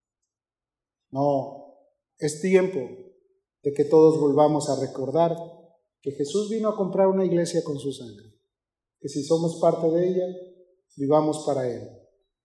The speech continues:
que si algún concepto equivocado teníamos, desechémoslo, que si queremos correr, corramos a sus brazos. Jesús dijo, "Venid luego y estemos a cuentas".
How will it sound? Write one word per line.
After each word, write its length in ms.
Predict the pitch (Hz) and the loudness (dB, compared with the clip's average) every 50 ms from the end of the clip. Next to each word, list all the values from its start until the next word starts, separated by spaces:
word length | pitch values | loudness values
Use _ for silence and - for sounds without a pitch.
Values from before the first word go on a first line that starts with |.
| _ _ _ _ _ _ _ _ _ _ _ | _ _ _ _ _ _ _ _ _ _ _
que 100 | - 165 | -4 -4
si 180 | 156 160 185 185 | -2 2 4 6
algún 300 | 170 165 170 202 233 233 | 6 6 6 6 4 6
concepto 480 | 226 240 220 190 - 220 214 220 220 | 6 4 4 6 6 6 6 8 6
equivocado 580 | 202 196 196 190 185 185 185 196 202 208 202 196 | 6 6 6 4 4 6 8 8 8 8 8 6
teníamos, 840 | 202 190 185 196 214 220 214 214 214 208 214 - - - - - - - | 4 2 2 4 4 2 4 2 2 0 0 -4 -12 -14 -18 -12 -6 -6
desechémoslo, 1040 | 156 147 - 160 147 - 175 175 190 185 165 143 117 - 117 117 - - - - _ _ _ _ _ _ _ _ _ _ _ _ - | -4 0 0 -2 0 0 0 0 2 2 0 -2 -4 -6 -10 -14 -16 -18 -20 -20 _ _ _ _ _ _ _ _ _ _ _ _ -4
que 100 | - 143 | -4 -2
si 140 | - 170 - | -2 0 4
queremos 400 | 160 160 160 180 180 185 - - | 4 6 6 6 4 4 0 2
correr, 800 | - 160 156 170 185 196 196 - - - - - - - - - | 2 4 6 6 6 6 6 4 0 -6 -8 -12 -16 -20 -12 -4
corramos 440 | - 160 151 156 165 160 165 156 160 | -2 0 2 2 2 2 0 -2 -4
a 60 | 147 | -4
sus 240 | - 156 139 131 135 | -4 -4 -4 -4 -4
brazos. 580 | 143 131 127 - - - - - - - - - - _ _ _ _ _ _ _ _ _ _ | -4 -6 -6 -8 -12 -16 -16 -18 -20 -20 -20 -20 -20 _ _ _ _ _ _ _ _ _ _
Jesús 280 | - 147 - 170 170 175 | -6 -2 0 0 0 2
dijo, 260 | 190 180 190 190 180 | 2 2 4 4 4
"Venid 280 | 165 160 151 170 185 - 180 | 6 6 6 4 4 2 2
luego 520 | 185 190 196 180 151 131 - 123 113 - - - - - - - _ _ _ _ _ _ _ _ _ _ _ _ _ _ _ _ - | 2 2 2 2 0 -2 -2 -4 -8 -10 -12 -14 -20 -20 -20 -20 _ _ _ _ _ _ _ _ _ _ _ _ _ _ _ _ -6
y 80 | 139 | -6
estemos 380 | 131 - 151 151 147 143 135 - | -2 2 2 2 2 2 0 0
a 120 | 135 - | -2 -2
cuentas". 840 | - 131 123 117 113 113 117 - - - - - - _ _ _ | -2 -6 -6 -6 -10 -12 -14 -16 -18 -20 -20 -20 -20 _ _ _